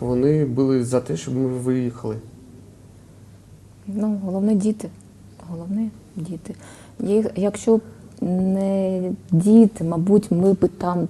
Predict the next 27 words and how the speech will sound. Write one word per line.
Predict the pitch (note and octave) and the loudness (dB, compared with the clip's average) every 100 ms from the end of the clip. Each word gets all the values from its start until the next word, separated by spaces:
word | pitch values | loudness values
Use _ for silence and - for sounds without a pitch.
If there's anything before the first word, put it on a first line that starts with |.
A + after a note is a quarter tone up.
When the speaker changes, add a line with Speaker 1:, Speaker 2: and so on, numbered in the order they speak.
| - | -4
Speaker 2:
також | - - F#3 - - | -4 0 0 0 2
сиділи | - D3+ D3 D3+ D3+ | 6 6 6 4 4
би | D3+ - - - | 2 -2 -10 -10
Speaker 1:
Зараз | A#2 C3 C#3 E3 | 0 2 4 10
Speaker 2:
до | G3 | 10
Speaker 1:
сама | F#3+ | 10
мала | D3+ F#3 F#3 | 10 8 10
Speaker 2:
останнього. | F#3 E3 | 8 4
Speaker 1:
пішла | E3+ D#3+ D#3 C#3+ | 2 0 2 2
у | |
Speaker 2:
Мгм. | - | 2
Speaker 1:
садочок, | G#3 C#3 D3+ F3+ D#3+ D3 - | 2 2 2 0 -2 -6 0
та | B2 A#2+ A2+ G#2 | 2 4 2 0
їй | A2+ B2 B2+ | -2 0 0
дуже | B2+ C#3+ B2+ | 0 -2 -2
весело | A2+ D3 D3+ C3 A#2 A#2+ | 4 4 4 2 2 4
і | A2+ A#2+ A#2+ | 4 4 4
радісно, | C3+ C3+ B2+ A#2+ A2+ | 4 4 0 0 -2
що | - B2+ | -2 0
вона | C3 B2 | 2 2
з | B2+ | 0
дітками. | C3 E3 - C#3 B2+ A#2 - - - | -2 -2 2 2 2 0 -6 -18 -4
Вона | B2 B2+ | 2 4
дуже | B2+ C3 B2+ | 4 2 0
чекала, | - - D3 E3 D#3+ | -4 2 4 6 4
та, | D3+ C3 | 0 -2
тому, | - C3 C3 C3 | -2 0 2 4